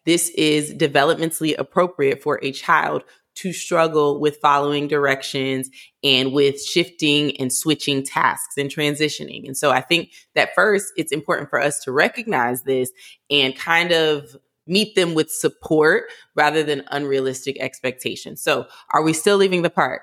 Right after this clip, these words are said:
Yes. Are we still gonna get the bedtime routine going? Yes. But I'm going to address this as the leader and support you and create a positive environment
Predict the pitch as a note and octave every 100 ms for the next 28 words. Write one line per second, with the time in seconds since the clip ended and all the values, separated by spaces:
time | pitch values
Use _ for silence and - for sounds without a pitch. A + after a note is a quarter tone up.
0 | _ - D#3+ - - D3 D3 D3+ - G3+
1 | G#3 F#3+ F3 E3 D#3+ E3 D#3 D#3 D#3 D3+
2 | C#3+ D#3 D3 C#3+ C#3+ C#3 _ _ D#3 C#3
3 | - - C#3 C#3+ D#3+ D#3+ D#3+ D3+ D3+ C3
4 | A#2+ C#3+ E3 A3+ A3+ - D3+ C3+ C3+ -
5 | - _ _ _ _ - D3+ C#3+ C#3+ C#3
6 | C#3 B2+ D3 E3+ G#3 B3+ - _ _ -
7 | C#3+ C#3+ D3+ C#3+ - F#3 F#3 F#3 D3+ D3
8 | D#3+ D3 D3 - - - C#3 C#3 - -
9 | C#3+ D3+ D#3+ D#3+ D#3 C#3+ C#3 - C#3 B2+
10 | B2+ C3+ E3 F#3+ G3